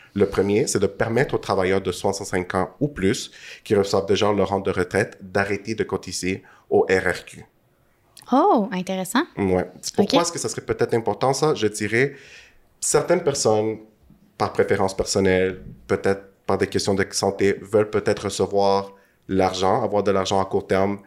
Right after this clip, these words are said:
Speaker 1: immédiatement à la
Speaker 2: Mhm.
Speaker 1: place de contribuer.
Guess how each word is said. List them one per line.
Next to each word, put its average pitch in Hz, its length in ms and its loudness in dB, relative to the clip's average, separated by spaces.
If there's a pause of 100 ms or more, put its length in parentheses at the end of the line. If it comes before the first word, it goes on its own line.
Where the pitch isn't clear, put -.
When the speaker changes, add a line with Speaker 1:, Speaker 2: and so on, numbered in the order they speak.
(140)
Speaker 1:
immédiatement 95 640 -2
à - 60 -4
la 98 100 0
Speaker 2:
Mhm. 104 100 2
Speaker 1:
place 95 380 -2 (340)
de 98 80 -2
contribuer. 92 600 0